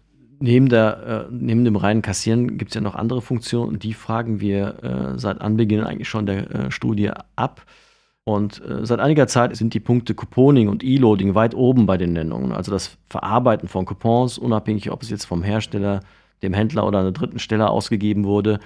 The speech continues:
das Erkennen und Verarbeiten mit dem richtigen Couponwert muss einfach reibungslos funktionieren. Und das E-Loading, das heißt Aufladen von Gutscheinkarten, Prepaid-Karten et cetera, ist für den Handel ein interessantes Zusatzgeschäft an der Kasse. Und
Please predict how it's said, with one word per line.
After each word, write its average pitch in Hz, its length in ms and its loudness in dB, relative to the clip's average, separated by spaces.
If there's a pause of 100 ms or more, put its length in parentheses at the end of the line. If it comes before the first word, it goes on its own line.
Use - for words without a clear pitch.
(420)
das 107 140 -6
Erkennen 120 480 2
und - 140 0
Verarbeiten 113 580 0
mit 107 140 0
dem 101 100 0
richtigen 101 320 -4
Couponwert 117 600 2
muss 110 120 0
einfach 98 360 -4
reibungslos - 480 -6
funktionieren. - 540 -8 (380)
Und 107 140 -2
das - 240 -2
E-Loading, 135 640 6
das 127 220 2
heißt 98 160 0
Aufladen 113 480 2
von 98 180 -2
Gutscheinkarten, 107 840 0
Prepaid-Karten 101 1000 -4 (300)
et - 100 -12
cetera, 101 300 -4
ist - 160 -8
für 110 160 -2
den 107 440 -2
Handel 104 280 2
ein 101 180 -4
interessantes 98 540 -6
Zusatzgeschäft - 760 -6
an - 80 -8
der - 80 -10
Kasse. - 360 -12 (760)
Und 104 240 -2